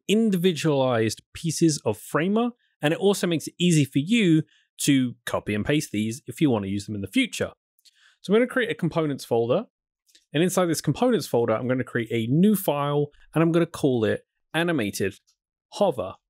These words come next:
dot J S. Then inside of here, we need to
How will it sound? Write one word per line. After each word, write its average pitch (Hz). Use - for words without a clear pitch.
dot -
J 95
S. -
Then 170
inside 254
of 226
here, 185
we 156
need 151
to 143